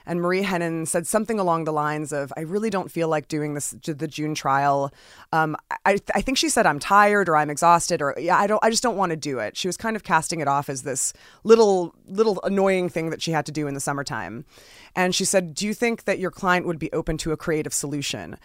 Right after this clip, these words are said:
So I get this call at work. I'm at work on this show that I was working on,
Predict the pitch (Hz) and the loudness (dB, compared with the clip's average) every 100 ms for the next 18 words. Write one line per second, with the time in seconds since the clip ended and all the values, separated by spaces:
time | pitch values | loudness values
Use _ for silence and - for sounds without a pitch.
0 | - - - - 214 240 302 269 - 180 | -20 -20 -2 4 4 4 -2 -4 0 4
1 | 160 151 147 156 - _ _ 175 175 185 | 6 6 2 -4 -10 _ _ 2 4 6
2 | 202 160 175 165 147 135 147 - - 160 | 6 6 0 0 0 -2 -2 -6 -6 -4
3 | 151 - 151 143 143 143 135 135 135 135 | -4 -2 -2 -2 -2 -4 -8 -6 -4 -2
4 | 160 | -2